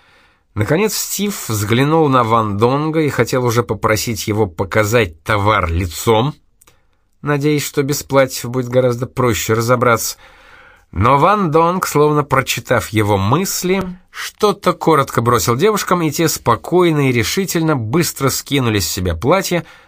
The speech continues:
оставшись в одних кружевных трусиках. "Да", —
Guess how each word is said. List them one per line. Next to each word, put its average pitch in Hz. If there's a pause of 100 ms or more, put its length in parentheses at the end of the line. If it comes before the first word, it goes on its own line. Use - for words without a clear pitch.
(100)
оставшись 156
в 98
одних 107
кружевных 98
трусиках. - (1080)
"Да", — 110